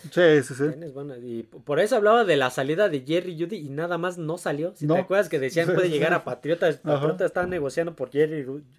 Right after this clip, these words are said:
Speaker 2: Jerry Jeudy y nada más no lo sacaron.
Speaker 1: Sí, no, no, no se fue.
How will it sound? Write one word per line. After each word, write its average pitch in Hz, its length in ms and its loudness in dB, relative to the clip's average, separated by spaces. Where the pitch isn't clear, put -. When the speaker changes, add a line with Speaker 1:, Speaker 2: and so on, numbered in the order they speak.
Speaker 2:
Jerry 156 320 2
Jeudy 175 220 -8
y 135 160 -14
nada 151 320 -4
más 170 180 -6
no 170 80 -8
lo 175 140 -4
sacaron. 151 420 -4
Speaker 1:
Sí, - 20 -4
no, 190 140 -6
no, 190 160 -6
no 185 160 -6
se 160 100 -4
fue. 160 200 -2